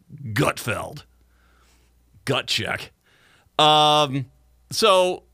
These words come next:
uh, I'm gonna just read this story 'cause this thing started evolving yesterday, and there comes a point where you just have to say to yourself, "Okay, how stupid is Aaron Rodgers?"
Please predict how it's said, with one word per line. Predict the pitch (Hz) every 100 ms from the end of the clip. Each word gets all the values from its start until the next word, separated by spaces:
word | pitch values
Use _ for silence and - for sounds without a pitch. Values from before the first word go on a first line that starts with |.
| -
uh, | 170 160 170
I'm | 208 262
gonna | 175
just | 135
read | 160 165 147 127
this | 127 127
story | 180 143
'cause | 180 185
this | 277 254
thing | 208 175
started | 208 170 135
evolving | 117 135 156 135 120
yesterday, | 127 - 110 104 101 92 - - - - _ -
and | 160 170
there | 185
comes | - 285 220
a | 180
point | 196 196 147
where | 156
you | 156
just | 202 190
have | 180
to | 160
say | 196
to | 170
yourself, | 147 147 120 - _ _ _ _ -
"Okay, | 233 240 196 165 - -
how | - 277 392 381
stupid | - - - 285 285 277 240 -
is | 220 247 123
Aaron | 135 131 113
Rodgers?" | 104 92 90 90 - -